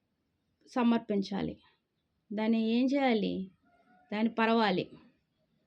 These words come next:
చూడండి, అనేకుల పొడుగున పరచిరి. మనం ఏం పరచాలి? మన హృదయాన్ని దేవునికి పరచాలి. అంటే ఏంటి? సమర్పించాలి.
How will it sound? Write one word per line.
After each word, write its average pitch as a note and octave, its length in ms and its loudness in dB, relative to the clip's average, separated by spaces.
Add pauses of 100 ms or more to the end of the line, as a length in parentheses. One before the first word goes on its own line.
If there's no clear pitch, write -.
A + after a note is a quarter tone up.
(500)
చూడండి, B3+ 640 2
అనేకుల B3 540 2
పొడుగున A3+ 560 0
పరచిరి. G#3 460 0
మనం A#3 260 2
ఏం D4 100 4
పరచాలి? C#4+ 600 0 (540)
మన A3 100 -2
హృదయాన్ని A#3+ 760 2 (540)
దేవునికి B3 680 2 (400)
పరచాలి. G#3+ 580 -2 (1040)
అంటే B3+ 200 2 (120)
ఏంటి? D4 280 4 (880)
సమర్పించాలి. A#3+ 1120 0